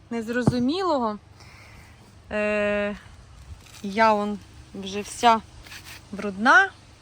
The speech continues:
О, а це ще така якась кепка. О. А що це всередині? А ну, Захарушка, тримай.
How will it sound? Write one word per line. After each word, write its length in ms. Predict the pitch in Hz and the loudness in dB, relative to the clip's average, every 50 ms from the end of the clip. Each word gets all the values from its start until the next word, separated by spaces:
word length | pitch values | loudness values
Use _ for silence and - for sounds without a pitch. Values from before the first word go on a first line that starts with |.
| - - - - - - - - - - - - - - - - - - - - - - | -20 -20 -20 -20 -20 -20 -20 -20 -20 -20 -20 -20 -20 -20 -20 -20 -20 -20 -20 -20 -10 -6
О, 220 | 214 202 202 196 - - | -4 -2 -2 -4 -6 -8
а 140 | - - 214 | -6 -6 -6
це 180 | 214 - 269 269 | -2 -2 -2 -2
ще 120 | - 269 | -2 -2
така 400 | 247 - 262 - 277 262 208 - - - - - - - - - - - - - - - - - - - - - - - - - | -2 -2 0 2 2 2 0 -2 -8 -12 -18 -20 -20 -20 -20 -20 -20 -20 -20 -20 -20 -20 -20 -20 -20 -20 -20 -20 -20 -20 -14 -14
якась 420 | 220 - - 233 233 - - - - - - - - - - - - - - - - - | -12 -2 0 0 0 0 -4 -12 -18 -20 -20 -20 -18 -18 -20 -20 -20 -20 -20 -20 -4 -2
кепка. 440 | - - - - - 214 196 185 - - - - - - - - - - - - - - - - - - - - - - - - - - - | -2 -2 -2 0 4 4 4 4 2 -6 -20 -20 -20 -20 -20 -20 -20 -20 -20 -20 -20 -20 -20 -20 -20 -18 -18 -18 -18 -18 -20 -20 -20 -20 -12
О. 340 | - - 214 208 190 180 185 185 - - - - - - - - - - - - - - - - - - - - - - - - - - - - - - - - - | -4 0 2 2 2 2 0 -4 -8 -18 -20 -20 -20 -20 -20 -20 -20 -20 -20 -20 -20 -20 -20 -20 -20 -18 -18 -18 -18 -20 -20 -20 -20 -20 -20 -20 -20 -20 -20 -4 0
А 120 | - 214 | 0 0
що 140 | 208 - 254 | 0 0 -4
це 120 | - 269 | -4 -2
всередині? 720 | 254 - - 285 269 247 233 226 208 214 226 226 233 226 226 - | -4 -2 0 2 2 4 4 2 2 0 -2 -2 -4 -4 -6 -2
А 140 | - 247 | 0 0
ну, 200 | 247 240 233 240 233 - - - - - - - - - | 0 0 -2 -4 -6 -10 -18 -20 -20 -20 -20 -20 -20 -4
Захарушка, 560 | 214 240 233 - 247 226 220 220 - - 254 214 | -4 -4 -2 0 -2 -2 -2 -4 -8 -10 -10 -10
тримай. 480 | - 240 240 226 220 208 214 226 247 | -6 -6 -4 -2 0 0 0 0 -2